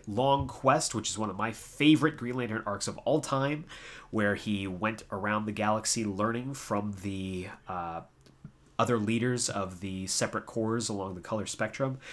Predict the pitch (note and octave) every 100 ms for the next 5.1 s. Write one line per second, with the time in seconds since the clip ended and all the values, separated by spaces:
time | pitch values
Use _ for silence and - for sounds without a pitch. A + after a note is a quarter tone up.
0 | - - A#2 A2 - G#2 G#2+ A2 A2+ G#2+
1 | F#2+ A2 E3 - - - - - A2+ G#2
2 | G#2 - B2+ B2+ A2+ B2 A#2+ A2+ B2 -
3 | C3+ G#2 - C3+ C#3 C3+ A#2 A#2 A2+ A2
4 | G#2+ A2+ - G#2 F2+ E2 F2 A2 D#3 F#3+